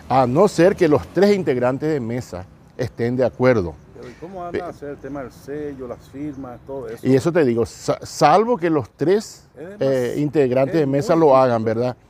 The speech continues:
Speaker 1: Pero, porque en el artículo ciento setenta y cinco del Código Electoral claramente dice que la responsabilidad, el,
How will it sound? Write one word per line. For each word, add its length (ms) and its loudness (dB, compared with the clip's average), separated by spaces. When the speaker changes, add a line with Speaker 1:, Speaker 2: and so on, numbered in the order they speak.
Speaker 1:
Pero, 260 4
porque 340 -4
en 100 -2
el 100 0
artículo 400 -4
ciento 480 -6
setenta 400 -4
y 60 -2
cinco 400 -2
del 140 0
Código 800 0
Electoral 500 0
claramente 580 -2
dice 300 -6
que 120 -8
la 160 -2
responsabilidad, 760 -4
el, 720 -2